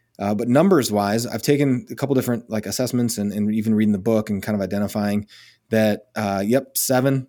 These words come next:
for sure. When th-, there's adventure, fun, balloons, uh, confetti, lighting the room up. But I also <laughs> have this other side of me that could sit in a tree stand, and I just want to not talk to anybody and not look at my phone and just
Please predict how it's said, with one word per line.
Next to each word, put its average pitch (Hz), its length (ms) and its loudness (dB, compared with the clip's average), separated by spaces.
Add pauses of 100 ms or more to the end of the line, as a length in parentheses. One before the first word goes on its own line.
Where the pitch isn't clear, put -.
(200)
for - 160 -2
sure. 123 520 0 (140)
When 107 520 2 (240)
th-, 113 180 -6
there's 104 180 -2
adventure, 110 320 -2
fun, 110 420 2
balloons, 107 560 2 (480)
uh, 110 140 -2
confetti, 107 640 0
lighting 110 300 0
the 104 100 0
room 117 200 2
up. 123 200 -2 (360)
But 123 120 4
I 117 80 6
also 131 380 2
<laughs> 87 200 -8
have 139 140 -4
this 135 120 -2
other 131 160 0
side 131 240 0
of 123 60 0
me 123 140 2
that 113 160 -2
could 107 120 -2
sit - 320 -2
in 110 120 0
a 98 60 -2
tree 135 220 -2
stand, 110 440 0 (420)
and 107 500 2
I 104 140 -2
just 107 460 -2
want 107 380 2
to - 180 -4
not 101 280 0
talk 101 200 -6
to 85 120 -10
anybody 98 540 0
and 101 100 -2
not 98 220 -2
look 104 140 -6
at 92 60 -6
my 98 100 -2
phone 98 420 -4 (140)
and 95 240 -6
just 95 320 -4